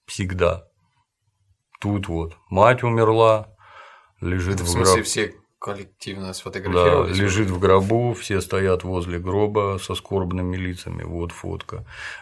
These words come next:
Speaker 1: Ребенок умер, лежит в гробу, мы все со скорбными лицами.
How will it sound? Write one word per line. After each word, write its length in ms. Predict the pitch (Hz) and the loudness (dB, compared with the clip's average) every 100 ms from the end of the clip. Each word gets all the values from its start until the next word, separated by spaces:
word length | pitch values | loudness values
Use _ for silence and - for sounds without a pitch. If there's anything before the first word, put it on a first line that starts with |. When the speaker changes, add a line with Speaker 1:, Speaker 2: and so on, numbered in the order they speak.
| - | -6
Speaker 1:
Ребенок 680 | 92 92 95 95 113 107 - | -4 -2 2 2 2 -2 -2
умер, 380 | 110 107 98 85 | -2 -2 -4 -4
лежит 360 | 87 90 92 87 | -4 -2 -2 -4
в 100 | 87 | 0
гробу, 520 | 87 90 95 107 107 | 2 2 2 -2 -2
мы 240 | 101 101 | -2 -4
все 220 | 92 - 90 | -6 -8 -6
со 160 | - | -6
скорбными 580 | 90 - 92 87 90 87 | -8 -6 -6 -6 -6 -4
лицами. 560 | 92 101 107 101 101 | -6 -6 -6 -8 -8